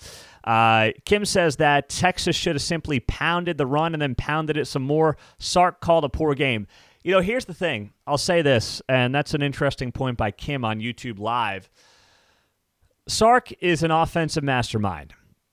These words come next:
Alabama's offense has not been what it was under Sark. He's won at the N F L, right? Saw what he did with the Falcons, Alabama.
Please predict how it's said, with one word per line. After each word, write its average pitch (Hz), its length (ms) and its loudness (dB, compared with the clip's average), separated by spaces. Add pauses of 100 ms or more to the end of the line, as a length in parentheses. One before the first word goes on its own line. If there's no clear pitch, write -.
(720)
Alabama's 190 540 2
offense 139 500 0
has 139 220 0
not 151 260 0
been 123 420 -2 (1200)
what 135 180 2
it 135 80 -4
was 123 500 2
under 117 260 -4
Sark. - 520 -6 (560)
He's 127 240 -4
won 143 380 -4
at 131 140 -6
the 139 120 -2
N 131 80 0
F 127 120 -2
L, 123 240 2
right? 110 320 -2 (280)
Saw 127 160 -6
what 113 120 -4
he 107 80 -6
did 113 100 -4
with 117 120 -4
the 123 60 -8
Falcons, 151 800 -2
Alabama. 107 840 -4